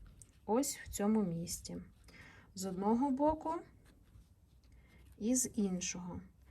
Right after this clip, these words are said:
Так само вчинити з цим кутком, коли вже зшиємо з цих боків, складаємо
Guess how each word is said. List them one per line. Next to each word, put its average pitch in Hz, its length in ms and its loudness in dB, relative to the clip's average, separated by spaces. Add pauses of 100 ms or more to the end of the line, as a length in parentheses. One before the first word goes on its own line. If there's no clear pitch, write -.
(360)
Так 208 200 0
само 202 420 6
вчинити 180 760 0 (160)
з - 80 -4
цим 185 420 -2
кутком, 269 580 0
коли 214 300 6
вже 180 220 -2
зшиємо 180 600 2
з - 80 0
цих 208 300 2
боків, 185 580 -6 (600)
складаємо 185 920 6